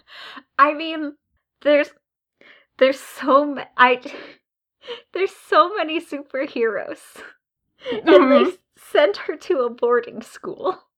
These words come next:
Speaker 1: <laughs> She'll be
Speaker 2: <laughs>
Speaker 1: fine. Don't worry about it. She
Speaker 2: Yeah,
Speaker 1: can't
Speaker 2: don't
Speaker 1: just
Speaker 2: worry
Speaker 1: go
Speaker 2: about it.
Speaker 1: live, like, with the Teen Titans or, like,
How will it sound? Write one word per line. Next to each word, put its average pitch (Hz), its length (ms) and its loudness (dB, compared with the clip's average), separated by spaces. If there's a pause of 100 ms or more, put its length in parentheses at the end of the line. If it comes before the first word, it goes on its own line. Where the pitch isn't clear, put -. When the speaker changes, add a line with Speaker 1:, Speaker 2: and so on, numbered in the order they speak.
(300)
Speaker 1:
<laughs> - 1000 -18
She'll 403 400 6
be 453 80 -2
Speaker 2:
<laughs> - 60 -20
Speaker 1:
fine. 254 560 4
Don't 294 260 4
worry 262 320 0
about 214 460 -4
it. - 240 -6 (640)
She - 180 -2
Speaker 2:
Yeah, 622 80 -4
Speaker 1:
can't 427 320 6
Speaker 2:
don't 480 100 0
Speaker 1:
just 508 160 6
Speaker 2:
worry 359 160 0
Speaker 1:
go 302 260 6
Speaker 2:
about - 80 0
it. - 20 4
Speaker 1:
live, 240 400 4
like, 208 540 0 (760)
with 233 260 2
the 226 100 8
Teen 226 280 -4
Titans 240 640 -2 (220)
or, 208 260 4
like, 190 440 -2